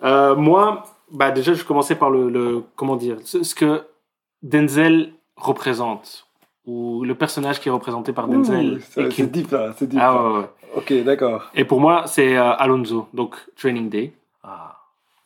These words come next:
Speaker 1: Euh, ça, c'est le, le, le, le souvenir qui me vient directement en tête. Euh, pourquoi Training Day ? Pourquoi Alonzo ? Euh, tout simplement parce que c'est, déjà, il joue le rôle d'un méchant.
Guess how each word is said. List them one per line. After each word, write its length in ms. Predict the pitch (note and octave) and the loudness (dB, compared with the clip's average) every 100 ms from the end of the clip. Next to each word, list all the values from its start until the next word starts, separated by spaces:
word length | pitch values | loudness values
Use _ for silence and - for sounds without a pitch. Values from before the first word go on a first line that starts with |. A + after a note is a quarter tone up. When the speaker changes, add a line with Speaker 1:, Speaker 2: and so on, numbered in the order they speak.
| A#2 | -4
Speaker 1:
Euh, 300 | A2+ A2+ A#2 | 0 0 2
ça, 120 | D3+ | 0
c'est 140 | D3 | 2
le, 300 | B2+ A#2+ A#2 | 2 2 2
le, 260 | A2+ A#2 A2+ | 2 2 2
le, 180 | A2 G#2+ | 0 -2
le 120 | A#2 | -4
souvenir 400 | - C#3+ C#3 D3 | 0 2 2 2
qui 100 | - | -2
me 60 | A#2+ | -2
vient 100 | B2 | 0
directement 440 | C3 C3 C#3 B2+ | 0 0 0 0
en 40 | |
tête. 420 | A#2 C#3+ E3 - _ _ _ _ _ _ _ A#2+ | 0 0 -2 -8 _ _ _ _ _ _ _ -2
Euh, 1000 | A#2+ A#2+ A#2+ B2 A#2+ A#2+ A#2+ A#2+ A#2+ A#2+ - | 2 2 2 -2 -4 -4 -6 -8 -8 -8 -4
pourquoi 340 | - - F3+ | 0 2 2
Training 440 | - E3 D3+ C#3 A#2+ | 4 2 4 2 2
Day ? 240 | D3 E3+ | 4 4
Pourquoi 340 | E3+ - C3+ | 0 -4 0
Alonzo ? 760 | B2+ A#2+ A2+ B2+ D3 D3+ - - - | 0 -2 -2 2 4 4 2 -6 -16
Euh, 160 | A#2 - | -16 -12
tout 100 | - | -2
simplement 360 | D3 C3 C3+ | 0 0 0
parce 160 | B2+ - | -2 -4
que 100 | A#2+ | -6
c'est, 640 | - A2+ A2 G#2+ G#2 - - | -4 0 0 2 0 -4 -10
déjà, 280 | B2 A#2+ | -2 0
il 60 | C#3 | 2
joue 140 | A2+ | 2
le 60 | A#2+ | 0
rôle 140 | C3+ | 2
d'un 80 | A#2 | 0
méchant. 440 | G#2 G2+ C3 D3 | -2 -4 -4 -6